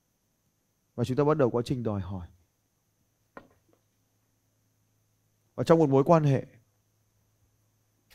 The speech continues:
chúng ta tiến tới một mối quan hệ, chúng ta tiến vào một mối quan hệ nào đó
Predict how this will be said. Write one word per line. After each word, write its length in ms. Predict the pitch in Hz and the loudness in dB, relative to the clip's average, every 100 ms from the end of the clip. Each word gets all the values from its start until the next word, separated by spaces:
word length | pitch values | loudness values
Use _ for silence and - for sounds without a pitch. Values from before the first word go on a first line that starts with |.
| _ _ | _ _
chúng 120 | 165 | 4
ta 80 | 190 | 6
tiến 140 | 175 175 | 8 8
tới 100 | 196 | 8
một 120 | 175 | 6
mối 160 | 147 | 4
quan 160 | 156 180 | 6 6
hệ, 260 | 156 104 - - _ _ - - - _ _ - _ _ _ - - - _ _ _ _ _ _ _ _ _ _ _ _ | 6 4 -2 -20 _ _ -20 -20 -20 _ _ -20 _ _ _ -20 -20 -20 _ _ _ _ _ _ _ _ _ _ _ _
chúng 120 | 147 | 2
ta 80 | 185 | 4
tiến 240 | 175 160 185 | 8 8 10
vào 160 | 175 | 8
một 120 | 143 | 8
mối 140 | 127 143 | 2 2
quan 140 | 175 | 4
hệ 200 | 165 131 | 6 6
nào 180 | 127 117 | 4 2
đó 400 | 117 120 147 | 4 2 0